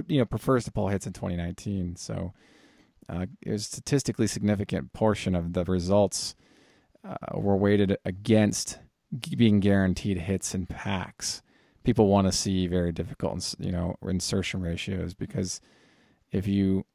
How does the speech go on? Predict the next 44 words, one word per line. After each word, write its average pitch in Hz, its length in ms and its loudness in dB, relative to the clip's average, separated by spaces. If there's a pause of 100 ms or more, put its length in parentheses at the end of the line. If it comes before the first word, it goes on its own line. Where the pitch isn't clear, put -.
(640)
remove 135 360 8
the 135 80 8
guarantee, 117 840 4 (1000)
uh, 101 400 4
then 104 540 4 (260)
the, 110 320 2
the 117 180 4
only 131 300 8
oth-, 107 180 6
you 117 140 4
have 123 120 6
to 117 80 2
kinda 110 240 2
supplement 117 500 4
that 98 180 2
with 98 100 2
a 107 40 0
guarantee 104 400 2
that 101 100 2
when 104 140 4
you 101 80 4
do 117 180 6
pull 107 240 4
something, 92 380 -2
it's, - 280 -4
has 95 260 -4
value. 98 580 2 (480)
So - 100 -2
you're 135 100 8
not 147 180 8
guaranteed 123 800 6 (380)
something 123 340 4
of 104 100 4
no 107 220 8
value 104 440 6
to 95 120 -2
low 113 220 8
value. 95 300 4
You're 98 100 4
guaranteed 113 640 2
something 104 420 2
after 98 220 0
a 92 60 -4
crazy, 95 520 0